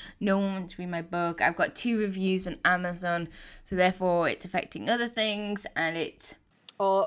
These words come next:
Speaker 2: I feel like, yeah, you've really got to be focused with indie publishing. You've re-, I feel like you've really got to get your head down and
Speaker 1: Yeah.
Speaker 2: be really determined compared to self-publishing, 'cause you've got people around you,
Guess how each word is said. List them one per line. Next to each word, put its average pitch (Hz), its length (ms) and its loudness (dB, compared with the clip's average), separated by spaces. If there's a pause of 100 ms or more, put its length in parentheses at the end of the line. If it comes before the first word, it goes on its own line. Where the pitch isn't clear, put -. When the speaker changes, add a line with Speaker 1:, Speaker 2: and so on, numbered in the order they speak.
(140)
Speaker 2:
I 226 180 4
feel 240 240 0
like, 208 240 2
yeah, 208 140 4
you've 190 280 -2
really 226 400 2
got 202 220 2
to - 80 -14
be 202 80 -2
focused 190 600 -4
with 165 500 -2 (340)
indie 185 300 0
publishing. 170 680 -4
You've 202 200 -4
re-, 190 380 -8
I 196 80 -2
feel 208 240 -4
like 175 180 -4
you've 170 220 -12
really 196 220 0
got 175 180 -2
to - 80 -16
get - 180 -4
your 160 120 -6
head 170 280 -6
down 165 440 -2 (420)
and 180 180 -2
Speaker 1:
Yeah. 214 220 4
Speaker 2:
be 165 240 -4 (160)
really 185 520 -4
determined 160 840 -8 (340)
compared 180 600 -2
to 180 300 0
self-publishing, 165 960 -4
'cause 185 240 -8
you've 190 140 -6
got - 180 -4
people 190 320 -12
around 175 400 -2
you, 170 340 -4